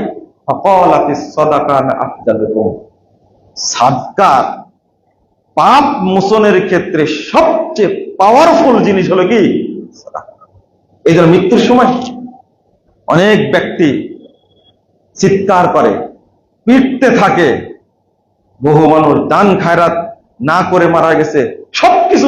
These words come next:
করেছে, দান খায়রাত করেনি। যখন মৃত্যু আসে, হাত্তা ইজা জাআহুম মাউত ক্বালা রাব্বির জিউন, মৃত্যু চলে আসলে বলে, আল্লাহ তুমি আমাকে দুনিয়াতে ফেরত দাও, রাব্বির জিউন, আমাকে ফেরত দাও।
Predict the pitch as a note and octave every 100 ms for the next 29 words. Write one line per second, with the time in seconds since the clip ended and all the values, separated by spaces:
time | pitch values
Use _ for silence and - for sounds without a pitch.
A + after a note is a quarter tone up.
0 | C4 A#3 - F3 B2+ - E3 D#3+ D3+ C3+
1 | A#2+ B2+ A2+ G#2+ F#2 - _ _ _ _
2 | _ _ _ - C#3 D3 E3 - G3 F3+
3 | G#3+ B3 - - - - G#3+ - G3+ F3+
4 | F3 E3+ F3+ F3 F3+ E3+ E3+ - - D3+
5 | A3 D4+ - - - - - _ E3+ E3+
6 | D#3+ D3+ D#3 D#3 D3+ C#3 C#3 C#3+ G3+ C4+
7 | C4 E3 A#3 C4 - - _ - D#3+ A3+
8 | A#3 - C4+ C#4+ C#4+ C4+ C4+ C4+ C4 B3+
9 | C#4 C#4 C4+ C#4+ D4+ D4 - - - -
10 | A3+ C4+ C4+ G#3 C#4 D4 C#4+ - C#4+ C#4+
11 | D4 C#4 - - - - - _ _ _
12 | _ _ _ _ - C#3 C3 C#3+ B2 B2
13 | B2 D#3+ C#3 - - - C#3 C3+ - C#3+
14 | - G#2